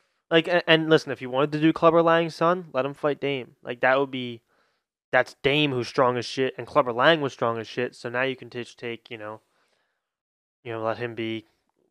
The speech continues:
fight Clubber Lang's son and just have a heavyweight bout for the ages type of thing. Uh, but for right now, unless you're gonna add one more thing, right now, we are gonna go to a commercial break, and we'll be right back with you guys.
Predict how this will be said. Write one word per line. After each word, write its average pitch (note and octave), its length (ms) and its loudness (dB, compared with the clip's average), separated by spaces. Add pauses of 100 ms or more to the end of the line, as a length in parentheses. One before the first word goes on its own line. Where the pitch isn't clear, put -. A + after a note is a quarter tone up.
(300)
fight B2+ 240 -4
Clubber B2 240 -4
Lang's A#2 300 -4
son C3 240 -2
and A#2 100 -14
just A2 100 -14
have A#2 120 -4
a G#2+ 100 -8 (140)
heavyweight A#2+ 580 -4 (140)
bout B2 280 2
for B2+ 100 -14
the A#2 120 -8
ages A2+ 540 -6 (1300)
type A#2+ 180 -6
of A2+ 80 -12
thing. A2 320 -8 (1080)
Uh, C3 120 0
but C#3 140 4
for D3 140 -2
right F3 180 4
now, C#3 440 -2 (260)
unless B2 200 -10
you're A#2+ 120 -6
gonna A2+ 140 -6
add A2 80 -4
one A2 140 -8
more G#2+ 100 -10
thing, G#2+ 340 -10 (1120)
right D3+ 200 8
now, C3+ 320 4
we C3 140 0
are D3 100 4
gonna C3+ 160 2
go B2 340 2
to C3 200 -6
a A#2+ 80 -4
commercial A#2 280 -6
break, A2+ 260 -4
and A#2 80 -8
we'll A2+ 100 -8
be G#2+ 80 -16
right G#2 180 -8
back A#2 200 -6
with A#2+ 100 -12
you - 80 -10
guys. - 340 -12